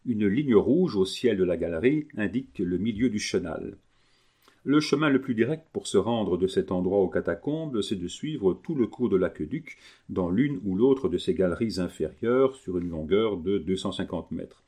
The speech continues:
Mais on prend ordinairement le chemin des doubles carrières, dit du port Mahon, pour voir les grandes excavations faites par les anciens. C'est donc celui que nous allons prendre. On se dirige au sud-ouest par une galerie irrégulière de deux cents mètres environ de longueur,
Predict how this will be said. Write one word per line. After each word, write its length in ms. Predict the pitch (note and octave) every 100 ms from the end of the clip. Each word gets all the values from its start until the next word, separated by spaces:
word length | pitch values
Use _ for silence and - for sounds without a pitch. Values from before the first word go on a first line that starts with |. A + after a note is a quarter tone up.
| - - - _
Mais 240 | C#3 C#3+ C3+
on 120 | C3
prend 360 | - D#3 D3+ B2+
ordinairement 760 | A#2+ A#2 A#2 A2 G2+ A#2+ C#3
le 100 | A#2+
chemin 400 | A2 - G2 A#2
des 100 | G2+
doubles 400 | F2 G#2+ C3+ G#2+
carrières, 560 | G2 F2+ F2+ G#2 C3 C#3 - _
dit 280 | F2+ A2 A#2+
du 140 | F#2+
port 380 | F2+ - A#2 G2+
Mahon, 420 | F#2+ F2 F2+ G#2+ - _ _ _ _
pour 160 | C3 G2
voir 340 | A2+ C#3 C3+
les 140 | G#2
grandes 560 | F#2 A2 A#2+ G2+ F2+ F2
excavations 800 | - - G#2+ F#2 E2 - C3 C#3
faites 260 | - B2+ -
par 140 | G2+
les 180 | G2+ F#2
anciens. 400 | F#2 - E2+ - F2
C'est 100 | B2
donc 160 | C3+ C3+
celui 380 | A2+ G#2+ D3+ D#3
que 120 | B2+
nous 180 | A#2 A2+
allons 200 | F2+ D#2+
prendre. 460 | - E2 - - _ _ _ - - - _ -
On 160 | D3+
se 120 | D3
dirige 360 | D3+ C3+ D3+ B2+
au 80 | A#2
sud-ouest 640 | - F#2+ A2 G3 - B2+
par 280 | B2 G#2+ F#2
une 160 | F2+ F2
galerie 400 | F2+ F2+ F#2+ G2+
irrégulière 800 | A#2+ G2+ F#2+ F#2+ F2+ G#2+ D#3 C#3+
de 80 | F#2+
deux 160 | F#2
cents 220 | G2 F#2 F2
mètres 260 | F#2 -
environ 400 | F2 E2+ F2+ G2+
de 80 | F2
longueur, 640 | E2+ F2+ F2+ A2+ C#3+ D3